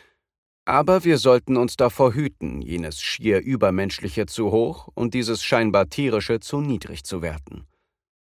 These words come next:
Beides gehört zum Menschen, sowohl die körperliche Ekstase intimer Natur als auch das geistige Spektakel öffentlicher Kultur.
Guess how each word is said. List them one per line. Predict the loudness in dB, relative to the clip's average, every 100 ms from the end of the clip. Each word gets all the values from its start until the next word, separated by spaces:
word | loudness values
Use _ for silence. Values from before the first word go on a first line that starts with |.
| _ _ _
Beides | 4 4 2 -6
gehört | -6 -4 -4
zum | -4 -2
Menschen, | -2 -4 -10 -16 -20 _ _ _
sowohl | -2 0 4 2
die | 2
körperliche | 4 4 6 4 2 2
Ekstase | 2 0 2 4 4 2
intimer | 0 -2 0 0
Natur | 0 -2 0 0 0 -2 _ _ -4
als | 0
auch | 2 2
das | 0 0
geistige | 2 2 2 -2 -2
Spektakel | -2 -4 -2 -2 0 -2
öffentlicher | -2 -4 -6 -6 -8 -6
Kultur. | -6 -6 -10 -12